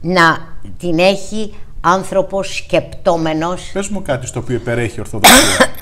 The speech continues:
Speaker 2: <coughs> Στο οποίο υπερέχει
Speaker 1: Ένα
Speaker 2: η Ορθοδοξία.
Speaker 1: παράδειγμα.
Speaker 2: Ένα παράδειγμα, ας πούμε.
Speaker 1: Η Ορθοδοξία ακύρωσε κάποια δόγματα. Ε, δεν είναι το φιλιόκβε που λένε. Απλά ακύρωσε κάποια δόγματα. Ένα από τα δόγματα που ακύρωσε ήτανε το «πίστευε και μη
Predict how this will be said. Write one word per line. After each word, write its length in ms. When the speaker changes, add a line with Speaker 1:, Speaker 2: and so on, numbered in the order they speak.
Speaker 2:
<coughs> 340
Στο 100
οποίο 160
υπερέχει 320
Speaker 1:
Ένα 100
Speaker 2:
η 40
Ορθοδοξία. 240
Speaker 1:
παράδειγμα. 320
Speaker 2:
Ένα 80
παράδειγμα, 420
ας 100
πούμε. 180
Speaker 1:
Η 160
Ορθοδοξία 920
ακύρωσε 520
κάποια 360
δόγματα. 600
Ε, 100
δεν 200
είναι 260
το 160
φιλιόκβε 720
που 140
λένε. 520
Απλά 520
ακύρωσε 560
κάποια 360
δόγματα. 480
Ένα 320
από 180
τα 160
δόγματα 460
που 100
ακύρωσε 560
ήτανε 500
το 120
«πίστευε 580
και 180
μη 100